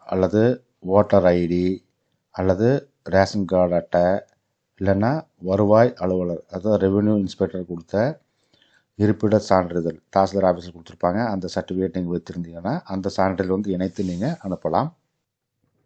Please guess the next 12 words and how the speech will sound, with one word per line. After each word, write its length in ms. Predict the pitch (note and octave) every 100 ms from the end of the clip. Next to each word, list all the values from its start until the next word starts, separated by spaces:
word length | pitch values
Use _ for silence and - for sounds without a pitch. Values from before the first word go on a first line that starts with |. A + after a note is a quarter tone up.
| _ _ _ _ _ G#2+
எங்கிருந்து 360 | A2 A#2 A2+ G#2
அப்ளை 200 | - G#2 G2
பண்றீங்க, 360 | E2+ F#2 F#2 B2+ - _ _ -
இந்த 200 | G#2+ A#2+ A2+
தேதியிலேருந்து 420 | G2+ G2 G2 F#2+ F#2
அப்ளை 180 | F#2+ F2+
பண்றீங்க 300 | F2 E2 F#2 G#2
அப்படின்னு 220 | F2+ F2
குறிப்பிட்டு 280 | E2+ F#2 -
கையெழுத்து 320 | G2 F#2 F2+ -
போட்டு 160 | F2 F#2+
நீங்க 160 | F2+ G2+